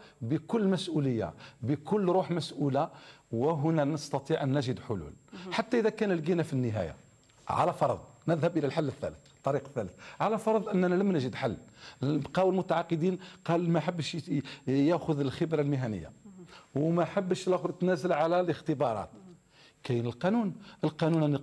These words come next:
Speaker 1: ذكرت المادة خمسة وأربعين والمادة عشرة، وأن ن-، ن-، بإمكاننا نأخذ طريق ثالث،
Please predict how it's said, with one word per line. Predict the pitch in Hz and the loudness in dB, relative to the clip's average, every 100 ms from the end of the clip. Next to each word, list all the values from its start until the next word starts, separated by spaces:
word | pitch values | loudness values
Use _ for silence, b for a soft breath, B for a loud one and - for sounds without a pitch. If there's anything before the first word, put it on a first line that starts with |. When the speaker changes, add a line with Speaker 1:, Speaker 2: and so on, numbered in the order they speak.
| 143 | -4
Speaker 1:
ذكرت | 117 - 196 156 | -4 -2 0 0
المادة | 147 117 | -2 -2
خمسة | 131 113 123 | -6 -4 -2
وأربعين | 113 110 190 | -2 -2 0
والمادة | 139 107 - 113 | 0 0 -2 -4
عشرة، | - 175 247 - B B | -2 -2 -2 -6 B B
وأن | 170 180 | 0 2
ن-، | 160 147 | 2 2
ن-، | 147 160 160 156 165 170 | 0 0 0 2 0 0
بإمكاننا | 170 147 - 233 196 | 0 0 2 2 4
نأخذ | 202 196 180 | 2 0 -2
طريق | - 156 147 - | 0 0 -2 2
ثالث، | 247 233 | 2 2